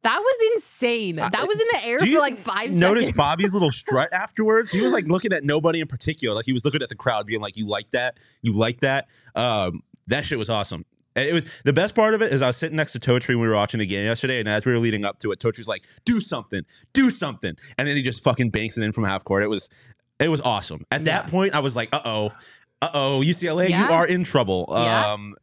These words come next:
Speaker 1: They
Speaker 2: and
Speaker 1: went into
Speaker 2: ultimately they
Speaker 1: half
Speaker 2: weren't,
Speaker 1: five points
Speaker 2: but,
Speaker 1: ahead of U C L A.
Speaker 2: um, no, that was, that was a huge shot. Um, it, it sucks that it ultimately didn't mean anything, but I mean, that night I was looking at,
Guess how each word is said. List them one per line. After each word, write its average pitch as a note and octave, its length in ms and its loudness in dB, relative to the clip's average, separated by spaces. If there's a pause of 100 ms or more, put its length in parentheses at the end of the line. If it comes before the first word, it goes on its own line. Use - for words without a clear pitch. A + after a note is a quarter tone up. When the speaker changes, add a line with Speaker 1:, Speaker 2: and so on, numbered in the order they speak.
(140)
Speaker 1:
They A#2 140 0
Speaker 2:
and - 80 0
Speaker 1:
went A2+ 140 2
into C3+ 160 2
Speaker 2:
ultimately - 100 2
they D3 100 2
Speaker 1:
half - 80 0
Speaker 2:
weren't, F#2+ 200 2
Speaker 1:
five G#3+ 100 -8
points A3+ 260 0
Speaker 2:
but, G#3+ 120 2
Speaker 1:
ahead G3+ 120 0
of G3+ 100 0
U G3+ 100 -2
C - 120 -6
L G3 160 0
A. F2+ 360 2
Speaker 2:
um, F2+ 140 -6 (420)
no, C3+ 220 4
that D#3+ 160 0
was, D3 120 2
that C3+ 180 0
was C3 100 0
a A2 60 -2
huge G#2+ 260 -2
shot. D#2+ 300 -4 (200)
Um, F2+ 520 -2 (600)
it, A#2 200 -4
it A#2 180 -2
sucks C3 300 0
that D#3 80 -2
it C3+ 80 2
ultimately A#2 320 0
didn't B2 180 -2
mean G2 160 0
anything, C3+ 320 -2
but A#2+ 100 2
I G2+ 60 2
mean, G#2 160 0
that A2 220 -2
night G2+ 200 -2
I A2+ 60 2
was G2+ 140 -2
looking G2+ 160 -4
at, F#2 240 -4